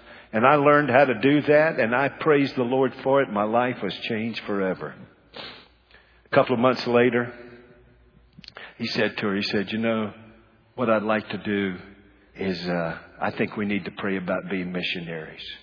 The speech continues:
So they then went to be a missionary with Campus Crusade. And then they became international missionaries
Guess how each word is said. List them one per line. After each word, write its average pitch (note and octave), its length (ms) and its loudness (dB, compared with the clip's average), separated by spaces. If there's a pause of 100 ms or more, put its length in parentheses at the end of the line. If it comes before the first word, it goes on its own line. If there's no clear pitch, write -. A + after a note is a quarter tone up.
(2000)
So A2+ 200 -4
they G#2+ 140 -2
then G#2+ 260 -2
went G#2 220 -4
to G2+ 60 -8
be G#2 140 -2
a G2 60 -2
missionary F2 720 -6 (1300)
with G2 160 -10
Campus F#2+ 400 -2
Crusade. - 640 -8 (2250)
And G#2 100 -6
then A#2 140 2
they A2 100 4
became G#2 400 -2
international G#2 680 -2
missionaries D#2 840 -12